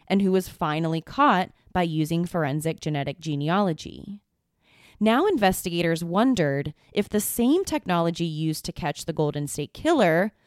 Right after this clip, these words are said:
could be used to help identify Mary's killer.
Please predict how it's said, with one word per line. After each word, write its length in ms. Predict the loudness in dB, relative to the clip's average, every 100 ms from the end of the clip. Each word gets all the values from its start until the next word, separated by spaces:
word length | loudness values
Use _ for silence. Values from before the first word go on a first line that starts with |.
| _ _
could 300 | 0 2 2
be 80 | 0
used 380 | -2 0 -2 -2
to 80 | -4
help 340 | -2 -2 -2
identify 520 | -4 -2 -2 -2 -4
Mary's 400 | -2 -4 -4 -8
killer. 580 | -6 -2 -2 -2 -8 -16